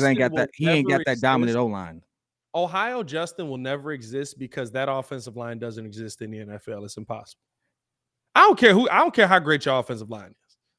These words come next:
Speaker 2: Tom Brady still only got three seconds. Tom Brady had a timer put in. If that football was not out of his hand in two and a half seconds,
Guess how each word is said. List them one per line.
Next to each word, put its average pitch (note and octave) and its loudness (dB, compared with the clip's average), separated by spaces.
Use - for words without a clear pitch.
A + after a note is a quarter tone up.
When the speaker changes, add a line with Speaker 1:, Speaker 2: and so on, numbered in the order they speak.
Speaker 2:
Tom B3+ 4
Brady G#3+ 4
still D#3 0
only B2 -4
got A#2+ -8
three G#2+ -14
seconds. - -20
Tom C#4 6
Brady C#4 8
had G#3 6
a D3 2
timer F3+ 2
put F#3 0
in. B2+ -4
If A#2+ -8
that G3 -2
football G#3 2
was C#3+ -4
not E3+ -4
out E3+ -2
of D#3+ -6
his D#3+ -6
hand C3+ -8
in A#2+ -16
two D#3+ -8
and D#3 -8
a C#3 -6
half C#3 -6
seconds, - -14